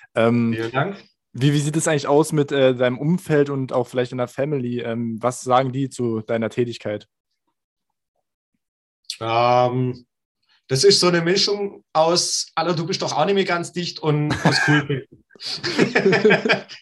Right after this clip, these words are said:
Speaker 2: Also so lässt sich's, so lässt sich's eigentlich am, am ehesten, ähm, zusammenfassen, weil ja, grad wenn, wenn sie dann im Freundeskreis oder Familienkreis mitkriegen, dass ich halt erst um zehn oder elf wieder von der Baustelle zurück bin,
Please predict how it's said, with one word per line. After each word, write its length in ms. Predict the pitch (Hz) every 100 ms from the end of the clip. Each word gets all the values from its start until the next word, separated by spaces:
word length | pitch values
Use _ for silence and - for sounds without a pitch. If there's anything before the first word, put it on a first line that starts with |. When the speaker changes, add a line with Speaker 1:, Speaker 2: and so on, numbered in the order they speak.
| _
Speaker 2:
Also 220 | 151 151 190
so 160 | 196
lässt 300 | 190 202 202
sich's, 460 | 220 - - - _
so 140 | - 196
lässt 260 | 202 196
sich's 160 | 202 196
eigentlich 380 | 170 175 180 170
am, 280 | 160 160 156
am 180 | 156
ehesten, 680 | 143 147 156 - 156 143 135 127
ähm, 640 | 123 123 123 127 127 120
zusammenfassen, 760 | 135 135 135 131 139 131 117 117
weil 220 | 113 117
ja, 260 | 117 127 127 - - -
grad 220 | 135 143
wenn, 500 | 147 147 143 135 - - - 135 131
wenn 160 | 139 139
sie 100 | 139
dann 140 | 135 135
im 60 |
Freundeskreis 640 | 131 131 135 147 - 135 131
oder 120 | 131
Familienkreis 680 | 135 139 139 135 139 135
mitkriegen, 320 | 139 135 135 131
dass 140 | 127
ich 100 | 131
halt 120 | 123
erst 160 | 117 131
um 80 | 127
zehn 240 | 135 135
oder 200 | 127 120
elf 160 | 135 143
wieder 240 | 135 131
von 100 | 123
der 80 | 127
Baustelle 440 | 123 120 127 120
zurück 340 | 120 110 123 -
bin, 260 | 139 143